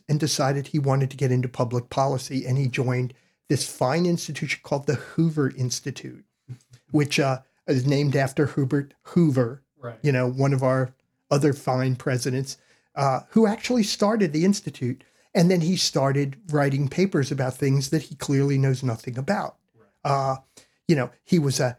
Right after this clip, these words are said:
Speaker 1: huge advocate for the abolition of Medicaid and Medicare, uh, completely against the Affordable Care Act. Uh,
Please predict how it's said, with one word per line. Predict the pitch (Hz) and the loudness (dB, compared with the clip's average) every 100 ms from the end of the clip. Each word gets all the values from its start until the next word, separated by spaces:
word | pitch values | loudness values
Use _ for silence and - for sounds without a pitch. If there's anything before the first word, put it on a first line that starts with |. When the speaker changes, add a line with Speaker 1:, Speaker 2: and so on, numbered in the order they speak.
| _ | _
Speaker 1:
huge | - - - 262 262 240 151 - | -14 -10 2 4 6 4 0 -6
advocate | 139 127 131 135 139 - _ | -6 -6 -4 -4 -6 -8 _
for | - 143 | 0 2
the | 139 - | 2 0
abolition | 135 135 143 131 143 - 143 | -2 0 0 0 0 -2 0
of | 123 | 0
Medicaid | 131 135 135 147 135 | 0 0 -2 0 0
and | 139 | 0
Medicare, | 131 123 123 139 123 160 _ _ _ _ _ - | 0 -2 -4 -8 -10 -14 _ _ _ _ _ -4
uh, | 135 135 _ _ 190 - | -2 -2 _ _ -18 -2
completely | 170 - - 262 262 156 143 | -2 0 0 0 2 0 0
against | 127 139 135 135 - - | 0 0 0 -2 -8 -10
the | 131 139 | -2 -2
Affordable | - 143 135 120 120 | 0 0 2 0 -6
Care | - 123 117 | -4 -4 -2
Act. | 123 156 _ _ _ _ _ _ _ _ | -4 -8 _ _ _ _ _ _ _ _
Uh, | 165 - | -14 -14